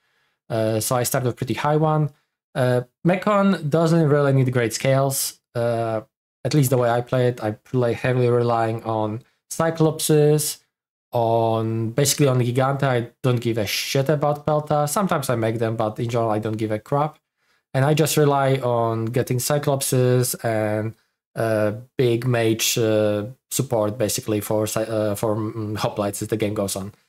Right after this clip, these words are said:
So super combatants, a lot of mages, hoplites, and summons, of course, eventually.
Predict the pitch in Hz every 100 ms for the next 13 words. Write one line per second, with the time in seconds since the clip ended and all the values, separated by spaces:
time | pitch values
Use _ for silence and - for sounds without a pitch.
0 | - 135 127 175 156 151 139 135 139 127
1 | 120 - 127 120 117 120 117 113 110 -
2 | - _ _ - 120 - 101 98 - 190
3 | 165 127 104 92 98 - 98 - 107 101
4 | 117